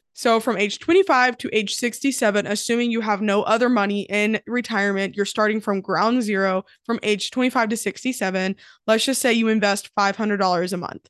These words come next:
Now, five hundred dollars a month for the span of, what is that, forty-two years? For the span of forty-two years, investing five hundred dollars a month,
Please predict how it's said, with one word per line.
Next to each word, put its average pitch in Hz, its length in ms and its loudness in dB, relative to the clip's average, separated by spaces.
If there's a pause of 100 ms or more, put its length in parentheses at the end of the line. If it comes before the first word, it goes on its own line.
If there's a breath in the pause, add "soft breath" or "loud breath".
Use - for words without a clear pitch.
(140)
Now, 202 240 0
five 220 260 2
hundred 285 200 2
dollars 269 260 4
a 285 40 4
month 214 480 2
for 196 600 2
the 214 80 2
span 214 480 0
of, 196 480 0
what 208 140 4
is 196 180 0
that, 156 320 -2
forty-two 214 720 -2
years? 208 520 0 (300 soft breath)
For 262 60 -4
the 247 80 0
span 269 180 0
of 247 140 -2
forty-two 277 420 2
years, 208 380 2
investing 214 500 -2
five 202 240 0
hundred 240 200 -2
dollars 202 280 2
a 202 40 -2
month, 196 360 -2